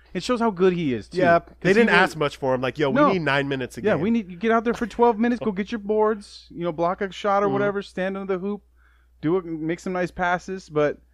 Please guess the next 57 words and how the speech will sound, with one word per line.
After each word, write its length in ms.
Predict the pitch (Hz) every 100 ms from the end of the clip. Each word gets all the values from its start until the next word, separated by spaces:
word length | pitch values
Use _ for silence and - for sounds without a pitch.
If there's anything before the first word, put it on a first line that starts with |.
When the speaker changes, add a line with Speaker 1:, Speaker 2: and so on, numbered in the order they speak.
| _ _ _ _ _ _ -
Speaker 1:
you 120 | 156
know, 120 | 151
that, 260 | 139 165 156
that 160 | 165
shows 240 | - 175 151
how 120 | 156
good 200 | 139 139
he 100 | 135
was. 500 | 127 123 110 101 - -
I 80 | 131
mean, 160 | 139 131
the 80 |
one, 260 | 139 170 160
there 100 | 127 131
was 160 | 139 123
one 180 | 135 156
other 180 | 147 135
person. 420 | 127 113 107 110
I 140 | 98
think 160 | 120 127
Arvydas 440 | 110 101 113 113
got 200 | - 113
injured 400 | 110 113 113 113
at 160 | 107 107
one 160 | 113 104
point. 320 | 117 113 104
Speaker 2:
He 60 |
Speaker 1:
And 40 | 110
Speaker 2:
just 120 | -
Speaker 1:
his 40 | -
Speaker 2:
came 140 | 156
in 100 | 139
too 200 | - 117
late. 280 | 98 117 120
Speaker 1:
He 100 | 165
was 180 | 160 131
late, 360 | 156 165 131
but 120 | 131
he 60 | 131
Speaker 2:
Mm-hmm. 60 | 131
Speaker 1:
also 180 | 127
was 140 | 123 110
injured, 540 | 123 117 113 110 104 -
Speaker 2:
Mm-hmm. 440 | 117 117 113 110
Speaker 1:
uh, 20 | 98
coming 320 | 135 120 117
in. 160 | 117
He, 140 | 107 117
I 200 | 107 107
think 120 | 123
it 20 |
was 100 | 104
an 60 | 101
Achilles 520 | 95 123 117 101 95
for 140 | - 101 98
Arvydas, 380 | 104 101 95 -
but 220 | 110 104